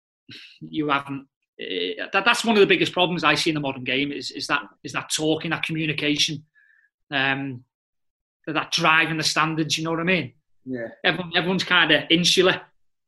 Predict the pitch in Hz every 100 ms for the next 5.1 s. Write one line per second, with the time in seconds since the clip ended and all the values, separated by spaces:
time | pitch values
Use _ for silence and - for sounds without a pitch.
0 | - 151 - 196 196 214 202 214 156 117
1 | 151 160 165 - _ _ _ - 180 185
2 | 196 202 165 - - 156 147 139 127 139
3 | 143 160 151 165 156 147 127 131 120 -
4 | 147 - 135 123 135 143 147 151 190 -
5 | -